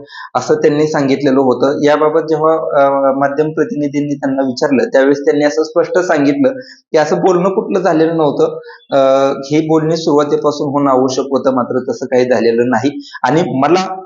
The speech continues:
माझी कमळ चिन्हावरचे उमेदवार निवडून आणायचे आहेत आणि त्यासाठीच मी, अ, जे काय करायचंय ते करणार आहे, असं त्यांनी सांगितलेलं आहे. अ, त्याशिवाय त्यांनी जे सांगितलं की ते म्हणजे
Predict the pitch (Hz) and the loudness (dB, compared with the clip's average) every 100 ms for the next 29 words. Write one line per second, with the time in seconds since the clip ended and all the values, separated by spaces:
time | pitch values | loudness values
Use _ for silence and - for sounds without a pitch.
0 | - 147 156 151 156 214 - - _ 170 | -6 -2 0 2 0 0 -2 -8 _ -2
1 | 160 180 190 180 160 160 160 160 160 202 | 0 0 0 -2 2 2 2 2 0 0
2 | 160 156 156 151 151 151 143 143 143 139 | 2 2 2 2 2 2 0 0 0 0
3 | 131 131 160 127 151 - - - - - | 0 0 0 2 0 -2 -14 -18 -6 0
4 | 135 156 147 156 156 156 151 202 196 185 | 2 0 2 0 2 -2 0 -2 -2 -2
5 | 175 180 - - 139 139 151 147 139 139 | -2 -4 -6 0 2 4 2 0 0 2
6 | 127 135 123 - 131 120 127 123 131 120 | 2 2 -2 -2 -2 0 0 2 2 0
7 | 123 123 123 123 131 131 117 117 120 123 | -2 -2 0 0 0 -2 -2 -2 2 2
8 | 127 117 139 143 - - - 127 127 131 | 2 2 0 -2 -16 -20 -6 0 4 4
9 | 131 - 165 165 190 190 190 175 180 180 | 2 2 2 2 2 2 0 0 2 0
10 | 180 175 156 160 151 117 117 147 160 156 | 0 0 0 2 2 2 2 0 2 2
11 | 156 | 2